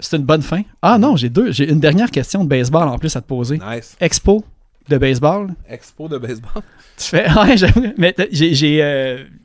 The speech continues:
Speaker 1: là, je me demande encore, c'est, euh, quand t'es, quand tu parlais de Pompano, mais
Speaker 2: Ouais.
Speaker 1: qu'une exposition sur des peintures de baseball.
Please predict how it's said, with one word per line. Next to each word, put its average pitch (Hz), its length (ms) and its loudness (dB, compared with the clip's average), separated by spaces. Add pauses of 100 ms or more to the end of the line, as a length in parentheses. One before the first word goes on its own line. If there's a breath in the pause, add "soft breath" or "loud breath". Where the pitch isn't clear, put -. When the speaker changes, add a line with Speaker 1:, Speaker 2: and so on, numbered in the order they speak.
(220)
Speaker 1:
là, 180 80 -6
je 165 80 -6
me 147 60 -4
demande 175 180 -2
encore, 185 300 -2
c'est, 147 180 -2
euh, 127 240 -2
quand 143 140 -6
t'es, 139 140 -6
quand - 180 -8
tu - 80 -10
parlais 139 180 -2
de - 40 -20
Pompano, 139 580 -4 (360 soft breath)
mais 131 80 -2
Speaker 2:
Ouais. 127 60 0
Speaker 1:
qu'une 139 120 0
exposition 151 440 -4
sur 143 120 -8
des 135 100 -4
peintures 127 340 -6
de 131 80 -4
baseball. 131 560 -8